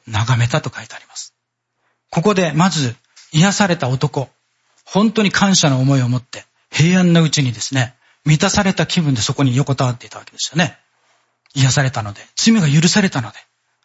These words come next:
と同時にその光景を見ていた人たちも畏敬の念を持って、この光景を眺めていたって言う、言うんです。そういう人たちがいるかと思えば、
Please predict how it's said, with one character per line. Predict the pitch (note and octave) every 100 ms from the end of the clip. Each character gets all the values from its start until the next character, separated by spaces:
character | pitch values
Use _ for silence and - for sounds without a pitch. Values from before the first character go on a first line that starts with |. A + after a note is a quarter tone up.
| _ _ _ _ _ _ _ _ _ _
と | -
同 | A3 A3
時 | G3+
に | F#3
そ | A#3
の | B3
光 | B3+ A#3+
景 | -
を | G#3+
見 | G3 A3
て | B3
い | G#3
た | F3
人 | - A3+
た | G#3
ち | -
も | D#3 C#3
畏 | D#3
敬 | - B3+ B3
の | A#3+
念 | A3+ F#3
を |
持 | D3+
っ | C#3+
て、 | - - - _ _ _ _
こ | -
の | D3+
光 | D3
景 | C3+ C#3
を |
眺 | B2+ C3+ C#3
め |
て | C3+
い | G#2+
た | -
っ |
て | - - _ _ _ _ _ _ _ -
言 | D3
う、 | A#2+ B2+ C3+
言 | C#3
う |
ん | G#2+
で |
す。 | - - - _ _ _ _ - -
そ | - A#3+ B3+
う |
い | A#3
う | A3
人 | - G3+
た | F#3
ち | E3+
が | C#3+
い | D3+
る | D#3
か | - E3
と | C#3+
思 | B2+ D3
え | C#3+
ば、 | A#2+ A#2